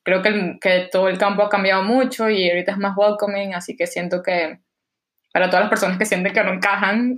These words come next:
con el típico estereotipo de computer science, yo no era gamer, by no means, o sea, no era, <laughs> no me,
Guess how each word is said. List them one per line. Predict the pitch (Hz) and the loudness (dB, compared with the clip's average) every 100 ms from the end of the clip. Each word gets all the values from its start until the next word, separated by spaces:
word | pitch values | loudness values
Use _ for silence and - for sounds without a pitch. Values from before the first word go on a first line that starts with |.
| - | -6
con | 190 180 | -4 -4
el | 185 | -2
típico | 190 196 190 | -4 -4 -4
estereotipo | 220 - 190 196 208 | -4 -4 -4 -4 -2
de | 202 | -2
computer | 214 196 196 | -2 0 0
science, | 196 180 185 185 - - - - _ | 0 -2 -2 -4 -8 -20 -20 -20 _
yo | 190 196 | -2 0
no | 226 | 2
era | 240 220 | 2 0
gamer, | 190 190 190 190 202 214 - 185 | 0 0 2 2 0 -4 -10 -4
by | 180 185 | 0 0
no | 185 | 0
means, | 180 180 180 240 254 - | -2 -4 -2 -4 -4 -4
o | 214 | -4
sea, | 214 196 | 0 0
no | 196 | 2
era, | 190 202 | 2 2
<laughs> | 247 254 220 | 2 0 0
no | 208 202 | 0 0
me, | 202 202 | 0 -2